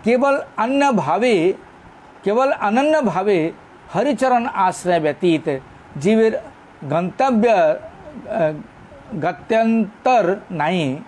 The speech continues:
बता रहे केवल एकमात्र अनन्य रूप से हरिचरण आश्रय, भगवान के चरण आश्रय को छोड़ करके जीव का और कोई रास्ता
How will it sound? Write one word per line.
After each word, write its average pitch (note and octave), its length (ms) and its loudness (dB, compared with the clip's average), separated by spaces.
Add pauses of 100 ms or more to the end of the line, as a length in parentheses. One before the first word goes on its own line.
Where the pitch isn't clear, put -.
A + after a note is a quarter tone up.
(1000)
बता F3+ 240 0
रहे G#3+ 120 0 (440)
केवल A#3 480 2
एकमात्र A3+ 800 2 (440)
अनन्य D4+ 420 2
रूप A#3+ 240 2
से D#3 460 -2 (560)
हरिचरण B3+ 640 0 (180)
आश्रय, D3+ 480 -2 (1080)
भगवान A3 600 0
के C#4 180 0
चरण G#3+ 340 0 (100)
आश्रय D3 600 -2 (520)
को F#3 80 0
छोड़ A3+ 400 -2
करके G#3 520 0 (460)
जीव G3 320 0
का C#3 420 0 (360)
और A#3+ 200 2
कोई F#3 260 2
रास्ता C#3+ 600 -2